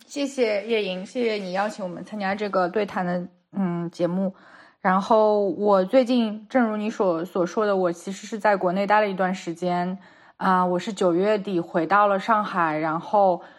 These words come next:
啊，有一个计划，呃，一方面我是我自己私人方面对可能中国的一些，嗯，地域啊，还有文化呀，想回来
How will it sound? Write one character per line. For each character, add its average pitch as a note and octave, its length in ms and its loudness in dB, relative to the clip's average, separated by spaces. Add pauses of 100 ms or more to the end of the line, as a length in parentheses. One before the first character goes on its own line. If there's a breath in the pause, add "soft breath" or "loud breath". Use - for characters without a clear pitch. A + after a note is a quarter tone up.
(140 loud breath)
啊， F#3+ 180 -2
有 F3+ 100 2
一 E3+ 80 2
个 G#3 140 0
计 A#3 180 -2
划， G3 540 2 (400 soft breath)
呃， F3 380 0
一 A3 100 -2
方 B3 160 4
面 A#3 240 0
我 F3 100 -4
是 - 140 -8
我 G#3 100 2
自 F3+ 160 -4
己 D#3 480 0
私 A3+ 600 -2
人 F3 320 2
方 G3+ 160 4
面 G3 240 -2
对 F3+ 460 0
可 - 200 -8
能 F3 480 -4
中 A3 200 -2
国 G3+ 100 4
的 F3+ 60 2
一 G3+ 100 -2
些， F#3 580 2
嗯， E3+ 460 -2
地 A3+ 160 -2
域 G#3+ 240 -2
啊， E3 160 4
还 D#3+ 140 0
有 F3+ 80 4
文 D#3+ 180 0
化 G3 180 4
呀， E3 240 2
想 F3 540 -2 (260 soft breath)
回 F3+ 200 0
来 F#3 240 4